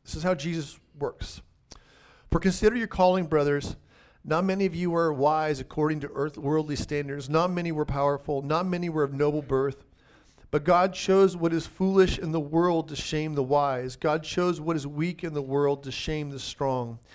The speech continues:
God chose what is low and despised in the world, even the things that are not, to bring to nothing the things that are,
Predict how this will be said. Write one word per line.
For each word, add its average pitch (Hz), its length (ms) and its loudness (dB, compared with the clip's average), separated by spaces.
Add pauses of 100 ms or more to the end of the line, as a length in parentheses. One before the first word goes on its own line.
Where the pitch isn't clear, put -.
(200)
God 170 260 2
chose 190 340 2
what 170 160 -2
is 139 140 -8
low 151 420 2
and 170 140 -8
despised 160 600 -2
in 135 140 -8
the 127 80 -2
world, 127 420 -4
even 180 220 -6
the 202 120 0
things 170 360 -8
that 151 160 -4
are 147 80 0
not, 123 440 -4
to 160 120 -10
bring 143 420 -6
to 165 120 -8
nothing 147 540 -4
the 131 100 -4
things 143 480 -8
that 123 200 -4
are, 127 460 -2